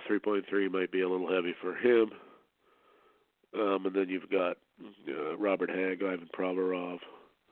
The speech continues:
Provorov, uh, and then,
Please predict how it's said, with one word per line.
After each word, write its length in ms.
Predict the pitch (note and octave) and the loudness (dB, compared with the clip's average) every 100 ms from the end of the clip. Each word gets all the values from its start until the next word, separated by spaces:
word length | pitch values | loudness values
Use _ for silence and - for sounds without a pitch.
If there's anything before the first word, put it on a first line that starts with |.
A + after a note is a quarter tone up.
| _ _ - - | _ _ -8 2
Provorov, 580 | G2 F#2 F#2 F2+ F2+ F2 - _ _ _ - _ _ - | 4 4 2 2 0 -4 -12 _ _ _ -20 _ _ -12
uh, 400 | - - - B2+ | -8 -6 -4 -2
and 80 | G#2+ | 0
then, 300 | F#2+ F#2 | 0 -2